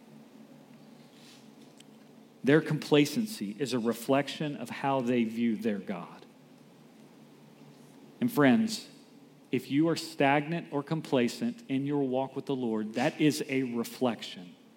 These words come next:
of how you are viewing your God. If we were just given a peek into the economy of heaven right now, what we would not find is complacency and indifference.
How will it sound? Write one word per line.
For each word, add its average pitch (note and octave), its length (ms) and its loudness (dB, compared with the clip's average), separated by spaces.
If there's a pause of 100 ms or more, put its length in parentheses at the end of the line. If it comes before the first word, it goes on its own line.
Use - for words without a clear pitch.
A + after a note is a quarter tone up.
(540)
of A2 100 -4
how C3 300 2
you C3+ 240 2
are C#3+ 80 4
viewing G#2+ 420 0
your G#2 140 -2
God. G2+ 360 -6 (3000)
If B2 120 -4
we D#3+ 100 8
were G3 80 8
just D#3+ 300 0
given D#3 320 2
a C#3+ 100 -2
peek C#3 400 0
into D#3 280 -4
the D3 160 2
economy D3+ 520 -2
of C#3 120 -2
heaven C#3 340 -4
right B2+ 180 -2
now, B2 220 -2
what C#3 240 -2
we D#3 120 2
would B2 240 0
not A#2+ 460 -2
find E3 460 -4
is - 160 -8
complacency C3 1000 -2
and B2+ 140 0
indifference. G#2+ 720 -2